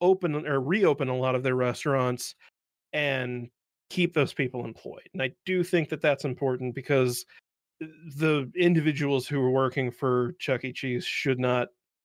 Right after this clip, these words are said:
on top of having to say that they've worked at Chuck E. Cheese,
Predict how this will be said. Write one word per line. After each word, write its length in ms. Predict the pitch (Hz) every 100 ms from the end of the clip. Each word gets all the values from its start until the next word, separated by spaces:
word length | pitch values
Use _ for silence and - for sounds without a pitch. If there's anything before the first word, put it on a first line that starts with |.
| _
on 140 | - 131
top 280 | 156 147 147
of 280 | 131 120 -
having 380 | - 151 143 127
to 60 |
say 200 | - 139
that 140 | 127 131
they've 160 | 143
worked 240 | 143 135 -
at 60 |
Chuck 180 | - 131
E. 80 | 131
Cheese, 480 | - 139 139 135